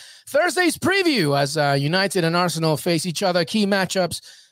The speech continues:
But this is Michael Carrick, by the way, still in charge against Mikel Arteta. Amazing. Two center midfielders,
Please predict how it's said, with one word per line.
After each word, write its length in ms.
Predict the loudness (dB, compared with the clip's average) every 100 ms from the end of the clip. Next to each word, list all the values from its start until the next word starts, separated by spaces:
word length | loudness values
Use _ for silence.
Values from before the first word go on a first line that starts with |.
| -4
But 180 | -2 0
this 120 | -2
is 140 | -2 -2
Michael 360 | 0 2 0
Carrick, 380 | 0 0 0 0
by 140 | 0
the 80 | 2
way, 140 | 2 0
still 340 | -2 -2 0
in 180 | 0 -2
charge 380 | 0 0 0 -2 -12 -12 -4
against 320 | 0 0 0
Mikel 440 | -2 -2 0 0 0
Arteta. 520 | 0 -2 -2 0 0
Amazing. 420 | 0 0 0 -2
Two 140 | -2 -2
center 260 | 0 0
midfielders, 520 | 0 0 0 0 0